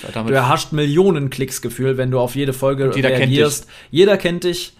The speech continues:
Speaker 2: in der YouTube-Szene auf jeden Fall, ne? Jeder wei-, hat dich schon mal gesehen auf jeden Fall. Deine Instagram-Follower steigen immens. Ähm, du wirst auf jeden Fall ordentlich an Reichweite generieren. Ist mir scheißegal, muss ich ehrlich sagen. War mir immer scheißegal. Ich hab mich nie irgendwie mit irgendwelchen größeren YouTubern getroffen, um irgendwie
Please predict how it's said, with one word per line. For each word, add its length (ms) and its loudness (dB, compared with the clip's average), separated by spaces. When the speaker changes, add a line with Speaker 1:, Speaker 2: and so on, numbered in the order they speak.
Speaker 2:
in 120 -6
der 100 0
YouTube-Szene 560 -2
auf 160 -2
jeden 180 0
Fall, 300 -2
ne? 300 0
Jeder 280 2
wei-, 220 0
hat 140 -4
dich 100 -6
schon 100 -6
mal 180 0
gesehen 340 0
auf 180 -4
jeden 180 -2
Fall. 240 -2
Deine 200 -2
Instagram-Follower 760 -2
steigen 340 -4
immens. 560 -2
Ähm, 340 0
du 280 -4
wirst 200 2
auf 140 -4
jeden 160 -2
Fall 380 -2
ordentlich 420 -2
an 100 -4
Reichweite 580 -4
generieren. 540 -8
Ist 140 -4
mir 120 -2
scheißegal, 580 -10
muss 180 -10
ich 120 -10
ehrlich 260 -8
sagen. 240 -8
War 100 -4
mir 120 -2
immer 200 -4
scheißegal. 560 -4
Ich 100 -10
hab 120 -8
mich 160 -8
nie 240 -4
irgendwie 340 -6
mit 240 -8
irgendwelchen 540 -6
größeren 440 -4
YouTubern 380 -2
getroffen, 460 -6
um 120 -6
irgendwie 440 -6